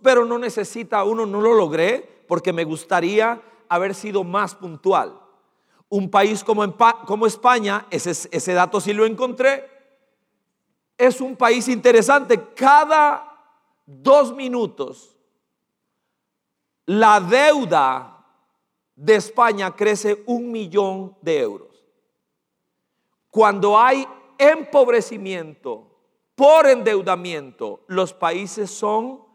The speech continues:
fácil presa de los que tienen la plata. Ya la soberanía de nuestro país es, tenemos que ponerla entre comillas. ¿Por qué?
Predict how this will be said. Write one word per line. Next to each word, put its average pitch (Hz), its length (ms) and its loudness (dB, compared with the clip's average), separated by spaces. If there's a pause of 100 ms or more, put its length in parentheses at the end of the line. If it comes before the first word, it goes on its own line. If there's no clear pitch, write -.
(240)
fácil 233 540 0
presa 185 580 -2 (580)
de 180 220 -4
los 170 160 -6
que 170 140 -10
tienen 151 340 -10
la 127 160 -12
plata. - 340 -18 (1700)
Ya 269 1000 4
la 220 260 4
soberanía 220 880 2
de 190 160 2
nuestro 180 400 -4
país 190 380 -2
es, 226 280 -6 (200)
tenemos 190 320 -8
que 214 100 -4
ponerla 175 320 -8
entre 151 240 -12
comillas. 117 640 -20 (640)
¿Por 226 180 2
qué? 294 500 4